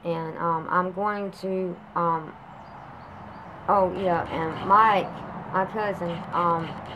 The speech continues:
me and Mama don't have a good shovel. I told her I wanted to get her one for Mother's Day, but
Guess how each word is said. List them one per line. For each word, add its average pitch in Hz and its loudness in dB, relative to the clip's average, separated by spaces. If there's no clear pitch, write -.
me 202 -2
and 196 0
Mama 208 6
don't 190 2
have 190 4
a 185 0
good 185 0
shovel. 180 4
I 180 2
told 226 4
her 214 4
I 185 10
wanted 190 2
to 175 -2
get 190 -2
her 180 2
one 185 0
for 160 -6
Mother's 196 0
Day, 170 4
but 175 2